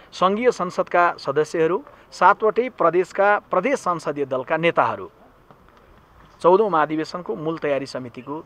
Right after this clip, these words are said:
सदस्य रहनुभएको छ। महाधिवेशन गर्नलाई अर्थ सङ्कलनको विषय विशेष रूपमा जरुरी पर्छ। यसको लागि पार्टीका केन्द्रीय सदस्य माननीय ज्ञानेन्द्र बहादुर कार्की, सञ्चार मन्त्री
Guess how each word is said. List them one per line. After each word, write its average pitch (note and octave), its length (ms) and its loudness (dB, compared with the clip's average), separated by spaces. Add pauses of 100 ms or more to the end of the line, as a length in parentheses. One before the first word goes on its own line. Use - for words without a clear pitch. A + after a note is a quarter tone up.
सदस्य C3+ 580 -6 (120)
रहनुभएको A#2 480 -4
छ। - 80 -18 (1160)
महाधिवेशन F#3+ 500 0
गर्नलाई F3+ 400 2
अर्थ E3 300 0
सङ्कलनको F#3+ 600 2
विषय E3 440 -6 (380)
विशेष D3+ 320 -8
रूपमा D#3+ 220 -2
जरुरी D3 340 0
पर्छ। C#3+ 240 -2
यसको D3+ 300 -2
लागि D3 300 0
पार्टीका C#3+ 640 -2 (1000)
केन्द्रीय F#3 280 2
सदस्य D#3 520 -2 (140)
माननीय C#3 420 -4 (500)
ज्ञानेन्द्र F3+ 320 2
बहादुर D3 260 6
कार्की, C3+ 440 -4 (1700)
सञ्चार D#3 380 4
मन्त्री C#3+ 360 -6